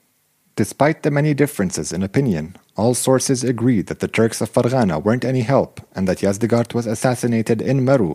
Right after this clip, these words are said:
by a local in the year six fifty-one. The Arab armies took the city soon afterwards, and following a few more battles against local nobles and nomadic Turks, they conquered the rest of the province.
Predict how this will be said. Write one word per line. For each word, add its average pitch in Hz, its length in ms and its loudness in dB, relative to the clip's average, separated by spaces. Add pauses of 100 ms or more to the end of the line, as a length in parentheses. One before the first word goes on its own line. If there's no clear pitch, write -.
by 90 140 -2
a 92 100 -2
local 101 500 0
in 101 140 -2
the 101 80 2
year 87 320 -2
six - 300 -6
fifty-one. 82 640 -6 (720)
The 85 120 -2
Arab 101 260 4
armies 110 400 0
took - 160 -4
the 113 100 0
city 104 280 -2
soon 98 300 -2
afterwards, 110 720 -2 (120)
and 123 140 -4
following 131 480 2
a 113 60 -2
few 113 200 2
more 113 200 2
battles 107 480 -2
against 87 340 -4
local 82 300 -4
nobles 110 480 2
and 82 160 -6
nomadic 80 420 -4
Turks, - 480 -2 (340)
they 139 120 4
conquered 95 480 0
the 107 80 2
rest 78 340 -6
of - 140 -14
the - 80 -6
province. 87 640 -6